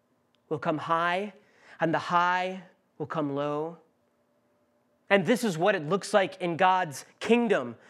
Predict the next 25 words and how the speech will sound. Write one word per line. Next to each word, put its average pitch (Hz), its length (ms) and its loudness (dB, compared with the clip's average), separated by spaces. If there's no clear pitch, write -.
that 190 160 6
we're 196 160 4
all 214 560 -2
rising 196 580 2
to 190 80 -4
the 190 120 2
same 196 380 2
level. 160 400 0
Not 214 120 2
because 175 240 -2
of 151 100 -4
something 156 380 -2
inherent 143 520 -4
in 123 120 -6
us, 143 420 -8
but 131 120 -8
because 135 300 -6
God 135 300 -4
has 131 120 -10
promised, 131 680 -8
"If - 180 -16
you 147 80 -4
make 139 200 -6
the 123 80 -10
way, 117 340 -10